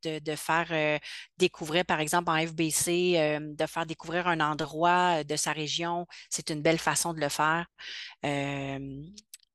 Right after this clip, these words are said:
une multitude de possibilités, puis vous allez voir que nos élèves sont beaucoup plus créatifs qu'on le croit. En tout cas, moi, euh, l'avoir exploré dans, avec certains groupes, euh, d'élèves en F B C et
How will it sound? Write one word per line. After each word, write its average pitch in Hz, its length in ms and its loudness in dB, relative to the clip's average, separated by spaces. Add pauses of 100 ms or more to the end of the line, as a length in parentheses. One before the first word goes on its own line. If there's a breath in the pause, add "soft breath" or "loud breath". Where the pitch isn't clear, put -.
(220)
une 175 120 2
multitude 175 500 4
de 160 100 0
possibilités, 160 640 0
puis 185 100 -6
vous 160 80 0
allez 147 220 4
voir 160 240 -2
que 147 400 0 (440 loud breath)
nos 165 60 -10
élèves 156 360 2
sont 139 580 -2 (160)
beaucoup 170 280 -6 (100)
plus 226 180 -4
créatifs 185 500 2
qu'on 175 160 2
le 156 140 4
croit. 170 360 -2
En 170 140 -2
tout - 100 -16
cas, 175 140 -2
moi, 170 380 0
euh, 139 680 0 (380)
l'avoir 165 320 0
exploré 175 800 2
dans, 165 260 4 (180)
avec 165 220 -4
certains 170 400 -2
groupes, 165 360 -6
euh, 160 200 4 (480 loud breath)
d'élèves 170 420 2
en 170 160 0
F 165 60 -4
B 165 160 -2
C 190 380 -4
et 202 200 -2